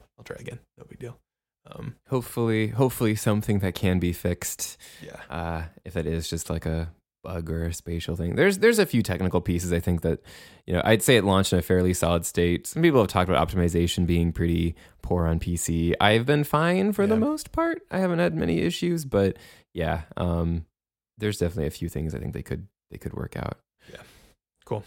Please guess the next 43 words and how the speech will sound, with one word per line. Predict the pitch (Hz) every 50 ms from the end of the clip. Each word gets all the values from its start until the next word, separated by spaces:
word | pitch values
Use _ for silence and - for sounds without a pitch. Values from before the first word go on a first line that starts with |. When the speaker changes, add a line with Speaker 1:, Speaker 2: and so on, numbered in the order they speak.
| - -
Speaker 1:
I | -
guess, | 123 123 120 127
yeah, | 117
to | - 123
end | 120 131 143
on | 151 147 131
a | 113
positive | - 120 110 104 98 101 101 98
note. | 98 98 101 101 - - 131
Okay, | 113 104 101
there | 101 110 107 110
is, | 110 110 110 107
and, | 107 107 107 107 104 -
like, | 113 107 107 -
spoiler | - - - 120 110 107 104 101
warning, | 101 101 98 98 98
I'm | 95 101 104
gonna | 104 101 98
get | 101 98
into | 95 98 101
some | - 110 101
specifics | - - 110 - 107 101 104 95 -
here | - 101
'cause | 98 135
I | 101 98
can't, | 95 - - 113 98 101 - _ _ - 120
I | 110 110 -
cannot | - - 143 123 117 110
talk | - - 117 104 -
about | 104 104 104 101 -
this | 104 98 95 - - - - - - - _ _ _ _ _ _ -
without | 127 110 - 123 113 110 123 135
getting | 147 107 107 104
into | 104 104 104 117 104
some | 113 104
specifics. | - - 101 95 - 101 98 101 95 - - - - - -
Um, | 104 101 98 98 101 101 101 - -
but | - 113 107 117
Nathan, | 120 120 113 123 117
have | 117 123 113
you | 131 170 202
encountered, | 196 190 - - 135 135 127 135 120
like, | 117 107 101 98 - - -